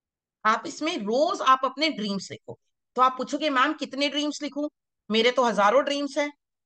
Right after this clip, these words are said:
मैं बोलूंगी, "आप हजारों dreams लिख सकते हो, पर clear रहना कि हजार dreams आपको रोज लिखने हैं।" तो मैं ये बोलूंगी, आप five to ten dreams के साथ एटलीस्ट start कीजिए आप अपनी journey।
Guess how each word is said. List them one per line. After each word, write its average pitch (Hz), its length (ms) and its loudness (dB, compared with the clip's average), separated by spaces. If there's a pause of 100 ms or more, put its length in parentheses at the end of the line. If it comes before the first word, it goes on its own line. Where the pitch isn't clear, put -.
मैं 226 180 -4
बोलूंगी, 233 360 -4
"आप 247 180 0
हजारों 175 400 -2
dreams 208 300 -8
लिख - 120 -14
सकते - 280 -14
हो, 185 140 -10 (1300)
पर 220 120 0
clear 247 500 0
रहना 269 280 2
कि 302 160 -4
हजार 214 280 4
dreams 247 280 -6
आपको 269 200 -4
रोज 202 300 -4
लिखने 165 280 -10
हैं।" 127 120 -8 (680)
तो 311 100 6
मैं 294 240 4
ये 320 180 0
बोलूंगी, 311 420 -2
आप 381 140 -2 (180)
five 320 240 2
to 392 180 -10
ten 269 260 4
dreams 269 300 -4
के 277 120 -8
साथ 294 300 -2
एटलीस्ट 233 400 -6
start 190 380 0
कीजिए 170 240 -4
आप 147 160 0
अपनी 160 300 -4
journey। 175 440 -2